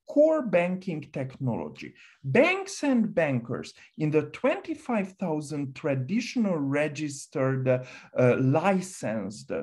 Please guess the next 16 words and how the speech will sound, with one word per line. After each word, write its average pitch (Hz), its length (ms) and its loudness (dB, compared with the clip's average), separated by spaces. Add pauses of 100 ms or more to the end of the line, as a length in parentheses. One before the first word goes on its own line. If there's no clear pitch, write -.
(100)
tw-, 123 220 -14
approximately 127 640 -4
twenty-five 117 580 -6
thousand 110 440 -6 (320)
active 185 640 0
banks 123 580 0
around 117 460 0
the 113 100 -2
world 113 640 -2 (1500)
are 233 200 6
struggling, 143 1300 -2 (680)
struggling 208 1500 2 (300)
with 151 300 0
legacy. 135 880 -2 (360)
And 156 260 0
legacy 254 920 0